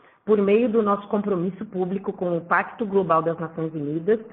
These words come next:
e com os Objetivos de Desenvolvimento Sustentável, O D S. A companhia segue perseguindo metas atreladas a esses direcionadores e, durante dois mil e vinte,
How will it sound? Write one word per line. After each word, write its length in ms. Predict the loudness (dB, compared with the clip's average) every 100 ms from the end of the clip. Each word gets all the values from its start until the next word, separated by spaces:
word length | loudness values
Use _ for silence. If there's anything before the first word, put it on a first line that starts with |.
| -20 -8
e 80 | -4
com 180 | 2 2
os 100 | 4
Objetivos 640 | 2 4 0 0 -2 -2
de 200 | -4 -6
Desenvolvimento 760 | -2 0 0 0 0 -2 -2 -10
Sustentável, 800 | -4 -2 0 2 0 -2 -12 -14 -2
O 140 | 0
D 100 | 2
S. 440 | 0 0 -10 -20 -20 _ _ _ _ _ _ _ _ _
A 80 | -8
companhia 840 | -4 -4 -2 0 2 2 2 0 -12 -20 -8
segue 340 | -2 0 -2 -4
perseguindo 720 | 0 0 2 -2 -2 -2 -2
metas 460 | -2 -2 0 0
atreladas 720 | 0 -2 -2 2 2 2 -2 -6 -12 -20 -4
a 140 | 0
esses 360 | 2 2 0 -4
direcionadores 920 | -2 -2 -2 -2 -2 -2 -2 -2 -4 -8 -12 -8
e, 80 |
durante 420 | -2 0 0 0 2
dois 180 | 2
mil 200 | 2 -2
e 20 | -4
vinte, 480 | -4 -4 -6 -10